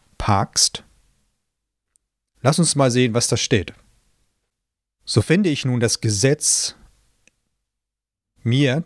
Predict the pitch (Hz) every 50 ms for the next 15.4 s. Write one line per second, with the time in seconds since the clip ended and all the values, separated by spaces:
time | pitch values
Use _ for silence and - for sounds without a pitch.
0 | _ - 131 127 123 120 - 117 107 98 107 107 113 131 175 185 - 143 - -
1 | - 175 180 180 165 135 107 98 95 95 110 143 156 - - - _ _ _ _
2 | _ _ _ _ _ _ _ _ - 120 123 120 - 120 104 110 98 120 123 120
3 | 120 104 107 98 90 85 85 82 - - _ _ _ _ _ _ _ _ _ _
4 | _ _ _ _ _ _ _ _ _ _ _ _ _ _ _ _ _ _ _ _
5 | _ _ - 110 123 127 180 214 269 - _ _ _ _ _ - _ _ _ _
6 | _ - - - 131 127 131 139 131 123 - _ - - - - 113 135 202 202
7 | 143 113 101 107 104 104 107 98 123 123 123 113 - - - 107 98 104 101 123
8 | - - - - 214 - 135 113 113 - - 120 113 - - 139 147 147 139 117
9 | 113 107 107 101 104 107 120 127 117 123 131 139 151 - - - 87 85 - -
10 | _ _ _ _ _ _ _ _ _ _ _ _ _ _ _ _ _ _ _ _
11 | _ _ _ _ _ _ _ _ _ _ _ _ _ _ _ _ _ _ _ _
12 | _ - - 113 110 104 120 139 156 170 - 127 123 123 113 117 117 143 175 185
13 | _ _ _ _ _ _ _ - 110 110 - 120 165 170 156 147 151 - - -
14 | 120 107 107 107 117 - - - - - 117 117 110 110 120 127 117 117 110 104
15 | 110 120 131 117 110 92 85 85